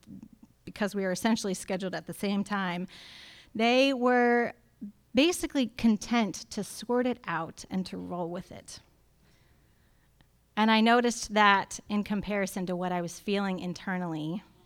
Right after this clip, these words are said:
and recognized that through them, I got to this experience of this little victory of contentment.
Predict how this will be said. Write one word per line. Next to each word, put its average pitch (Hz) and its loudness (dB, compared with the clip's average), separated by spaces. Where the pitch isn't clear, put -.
and 190 0
recognized 175 -2
that 226 0
through 269 2
them, 226 4
I 208 2
got 226 2
to 240 -4
this 202 -4
experience 202 -2
of 170 -4
this 180 -6
little 190 0
victory 202 -2
of 170 -6
contentment. - -8